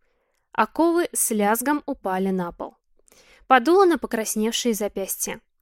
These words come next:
Я носила браслеты не больше часа, они уже натерли кожу. Каково же приходилось Брэндону?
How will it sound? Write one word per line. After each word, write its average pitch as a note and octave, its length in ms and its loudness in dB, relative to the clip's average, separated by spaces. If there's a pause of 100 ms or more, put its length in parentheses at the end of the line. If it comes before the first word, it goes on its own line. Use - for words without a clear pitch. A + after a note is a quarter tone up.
(360)
Я B3+ 200 4
носила E4 420 2
браслеты A#3+ 640 -2
не A#3 140 0
больше C4 400 0
часа, - 600 -2 (260)
они A3+ 280 2
уже B3+ 220 0
натерли A3 460 -2
кожу. F#3+ 480 -8 (720)
Каково D#4 400 4
же C4 120 0
приходилось A#3+ 640 0
Брэндону? G#3 640 0